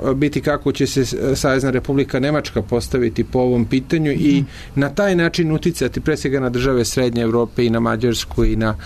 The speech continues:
Speaker 1: Austriju, Češku i Poljsku i sve ostale, a,
Speaker 2: Aha.
Speaker 1: a manje za-, zaista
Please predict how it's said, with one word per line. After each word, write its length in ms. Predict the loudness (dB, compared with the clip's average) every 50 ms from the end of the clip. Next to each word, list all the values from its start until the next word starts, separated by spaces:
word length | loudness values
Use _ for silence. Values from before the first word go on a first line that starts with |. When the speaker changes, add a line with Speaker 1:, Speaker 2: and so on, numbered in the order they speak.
| -12 -12 -12 -12 -12 -10 -6 -4
Speaker 1:
Austriju, 640 | -2 0 0 0 -2 -4 -6 -2 0 2 2 2
Češku 600 | 2 0 -2 -2 -2 -4 -4 0 2 2 4 4
i 240 | 4 2 2 0 -2 -4 -10 -14 -12 -8 -4
Poljsku 420 | -2 -2 -2 -2 -4 -2 0 0
i 40 | 0
sve 160 | 2 0 0 0
ostale, 380 | 0 0 0 0 0 0 0
a, 240 | 0 0 -2 -2 0 2
Speaker 2:
Aha. 200 | 2 2 2 2 0
Speaker 1:
a 120 | -2 -2
manje 460 | -2 0 0 0 2 2 2 2 2
za-, 180 | 0 0 0 0 0
zaista 680 | 0 0 2 2 2 2 0 -2 0 -2 0 0 0